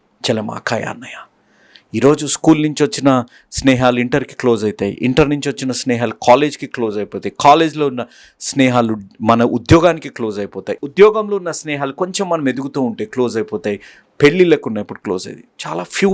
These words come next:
people, everybody is busy, everybody. నాకు కూడా నా చిన్ననాటి ఫ్రెండ్స్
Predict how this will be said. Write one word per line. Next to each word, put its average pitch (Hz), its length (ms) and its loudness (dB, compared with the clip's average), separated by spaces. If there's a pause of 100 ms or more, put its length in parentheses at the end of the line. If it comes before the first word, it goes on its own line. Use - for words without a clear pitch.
people, 175 260 -4 (200)
everybody 202 500 2
is 143 40 -8 (120)
busy, 165 240 -6 (440)
everybody. 190 480 0
నాకు 180 180 4
కూడా 196 180 4
నా 165 60 0 (100)
చిన్ననాటి 185 580 -2
ఫ్రెండ్స్ 175 260 0